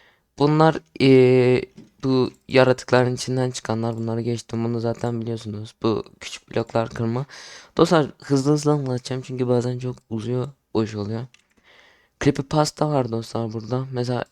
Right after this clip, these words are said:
Jenkins var. Burada, e, makarna falan var. Dipper var. Bunların hepsini bir alayım ben size göstereyim. Şimdi dostlar. Bir tane de time set yapayım ben.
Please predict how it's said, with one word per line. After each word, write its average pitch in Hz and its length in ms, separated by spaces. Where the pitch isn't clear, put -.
Jenkins 127 720
var. 107 220
Burada, 113 300
e, - 40
makarna 113 560
falan 123 380
var. 107 140
Dipper - 220
var. 78 240
Bunların 120 240
hepsini 120 260
bir 117 60
alayım 113 360
ben 101 80
size 107 160
göstereyim. 110 460
Şimdi 143 160
dostlar. 127 360
Bir - 60
tane 113 280
de - 40
time 123 220
set - 260
yapayım 113 360
ben. 127 140